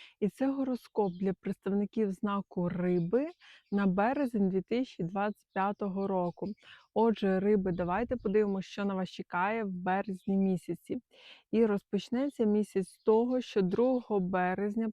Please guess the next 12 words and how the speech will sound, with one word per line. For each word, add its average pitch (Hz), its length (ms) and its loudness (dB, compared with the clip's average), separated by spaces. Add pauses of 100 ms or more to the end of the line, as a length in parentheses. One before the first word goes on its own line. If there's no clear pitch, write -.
планета 202 520 -4
Венера, 202 720 0 (560)
яка 202 320 2
транзитом 202 680 0
рухається 202 640 -2
по 196 100 -4
знаку 208 520 -2 (100)
Овен, 247 540 0 (140)
розпочинає 208 840 -2
свій 233 480 -2
ретроградний 190 1160 -2
рух. 185 340 0